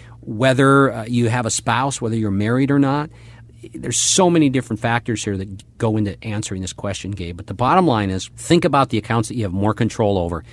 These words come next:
Those are probably the ones you want to spend last. The money that you can leave to other people or the money you can extract tax-free, those might be the accounts that you want to spend last. A little counterintuitive, but it might be the case. But again, very complicated question. So many different variables, as you can tell.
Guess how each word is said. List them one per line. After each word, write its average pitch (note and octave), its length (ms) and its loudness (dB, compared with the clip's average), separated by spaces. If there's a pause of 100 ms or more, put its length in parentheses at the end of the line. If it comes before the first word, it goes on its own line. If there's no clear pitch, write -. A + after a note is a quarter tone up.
(140)
Those A2+ 200 2
are G2+ 60 -2
probably C3+ 640 0
the A2 60 0
ones G2+ 300 0
you F#2+ 140 -2
want F#2 260 -6
to G2 140 -6
spend E2 480 -10 (160)
last. E2+ 640 -8 (100)
The G2+ 80 -6
money G#2 300 -2
that G2+ 140 -6
you G#2+ 120 -6
can F#2 220 -8
leave G#2 300 -2
to - 120 -14
other F2+ 180 -10
people A2 360 -6
or F#2 100 -4
the F#2 80 -6
money G2+ 220 -2
you G2 120 -4
can E2+ 140 -12
extract F2+ 460 -8
tax-free, G#2 560 -6 (240)
those G3+ 180 0
might A#2+ 300 0
be G#2+ 100 -2
the F2+ 160 -6
accounts F2+ 480 -8 (220)
that - 160 -10
you G#2 120 -4
want F2 180 -6
to E2 40 -8
spend E2 300 -10
last. E2 320 -12
A C3+ 40 -2
little E3 120 0
counterintuitive, G3+ 800 4 (340)
but A#2+ 100 -2
it A#2 60 4
might C3 160 4
be B2+ 80 -2
the A2 80 -2
case. A2 220 -4
But A#2+ 140 -4
again, G#2+ 200 -2 (120)
very F3 360 4
complicated B2 600 0
question. A2+ 480 -2
So - 280 0
many E3 200 4
different G#2+ 280 -2
variables, G2+ 560 -2
as G2 140 -6
you F#2+ 80 -6
can G2+ 120 -6
tell. G2 300 -4